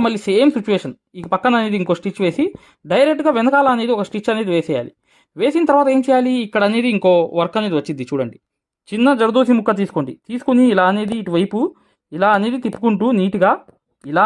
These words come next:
అనేది నీట్‌గా జరకన్ కోసం ఇలా తిప్పుకోవాలి. తిప్పుకున్న తర్వాత ఇక్కడ లోపల అనేది, లోపలికి వెళ్ళి జర్కన్ స్టోన్ అనేది వచ్చేటట్లుగా ఇక్కడ ముడి వేసేయండి. వేసేయంగానే ఏం చేస్తారు, ఇక్కడ ము-, తర్వాత ఏం చేయాలంటే ఒక స-, ఏదైతే లాంగ్ బీట్ ఉంది చూసారా, ఆ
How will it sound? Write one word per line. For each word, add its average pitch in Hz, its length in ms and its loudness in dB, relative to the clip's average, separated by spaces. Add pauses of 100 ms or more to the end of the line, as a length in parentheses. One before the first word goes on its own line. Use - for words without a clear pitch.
అనేది 196 320 -2 (160)
నీట్‌గా 214 360 0 (100)
జరకన్ 202 340 0
కోసం 196 220 0 (100)
ఇలా 147 200 0
తిప్పుకోవాలి. 156 360 0 (460)
తిప్పుకున్న 262 280 0 (100)
తర్వాత 220 200 2 (140)
ఇక్కడ 214 140 0 (160)
లోపల 226 280 0
అనేది, 175 240 -2 (560)
లోపలికి 220 320 0
వెళ్ళి 196 200 -2
జర్కన్ 175 260 0
స్టోన్ 180 240 0
అనేది 165 220 -2
వచ్చేటట్లుగా 156 480 0 (440)
ఇక్కడ 254 140 0 (100)
ముడి 185 220 0
వేసేయండి. 131 360 -2 (120)
వేసేయంగానే 294 540 2
ఏం 269 100 2
చేస్తారు, 240 340 0 (520)
ఇక్కడ 302 160 0 (100)
ము-, 214 240 0
తర్వాత 262 260 2 (120)
ఏం 277 120 2
చేయాలంటే 226 400 0 (380)
ఒక 196 180 -4
స-, - 100 -20 (280)
ఏదైతే 262 300 2 (240)
లాంగ్ 226 280 4
బీట్ 220 220 -4
ఉంది 175 160 -4
చూసారా, 170 280 -2 (520)
ఆ 185 40 0